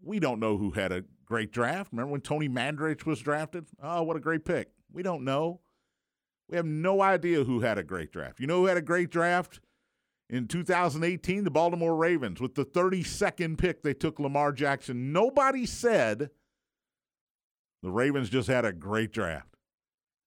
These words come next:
They just drafted a future M V P. Nobody said that. They said, "That's a nice pick with the last pick of the first round.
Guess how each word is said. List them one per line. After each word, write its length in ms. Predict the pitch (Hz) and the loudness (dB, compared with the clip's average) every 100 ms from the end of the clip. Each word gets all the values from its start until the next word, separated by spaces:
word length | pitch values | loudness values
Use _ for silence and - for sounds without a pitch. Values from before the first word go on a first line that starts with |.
| _ _ _ - | _ _ _ -4
They 100 | 127 | -2
just 240 | 135 123 | 0 -2
drafted 400 | 123 127 131 123 | 2 2 2 0
a 80 | 104 | -2
future 460 | - 131 123 131 113 | 0 -2 0 0 0
M 160 | 113 | 0
V 180 | 110 110 | 0 0
P. 300 | 110 80 67 _ _ _ _ _ _ _ _ _ _ _ _ _ _ _ - | -2 -6 -6 _ _ _ _ _ _ _ _ _ _ _ _ _ _ _ -6
Nobody 260 | 131 170 | -2 -2
said 320 | - 170 151 | 0 -2 0
that. 200 | 107 76 - _ _ _ _ _ _ _ _ _ - | -2 -4 -8 _ _ _ _ _ _ _ _ _ 0
They 140 | 156 | 0
said, 260 | - 160 127 | 4 2 4
"That's 220 | 151 - | 2 2
a 80 | 123 | 0
nice 420 | 120 135 156 - | 2 2 2 -2
pick 320 | - 185 - | -2 0 0
with 140 | 139 117 | -2 0
the 80 | |
last 320 | 120 139 139 - | 2 2 2 0
pick 160 | 147 | -2
of 80 | 127 | -2
the 60 | 117 | -2
first 320 | 151 139 139 | 0 0 0
round. 400 | 160 202 127 | 0 2 0